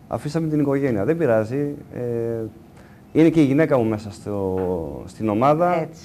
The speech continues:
Speaker 1: Βοηθάει με τον τρόπο της όσο μπορεί, έχουμε τα παιδιά. Αλλά ο εθελοντισμός είναι να προσφέρω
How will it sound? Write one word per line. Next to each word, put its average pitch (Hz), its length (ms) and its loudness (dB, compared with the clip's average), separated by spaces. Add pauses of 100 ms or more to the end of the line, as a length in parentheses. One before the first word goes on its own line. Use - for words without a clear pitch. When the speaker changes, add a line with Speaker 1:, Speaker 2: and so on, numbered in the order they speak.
(280)
Speaker 1:
Βοηθάει 117 420 2
με 135 100 0
τον 117 120 -2
τρόπο 120 260 -2
της - 100 -14
όσο 107 120 -8
μπορεί, 104 400 -2
έχουμε 104 220 -6
τα 92 80 -10
παιδιά. 175 440 -2 (920)
Αλλά 151 460 6
ο 151 40 6
εθελοντισμός 143 680 -2
είναι 202 500 -2
να 156 200 -2
προσφέρω 190 760 -2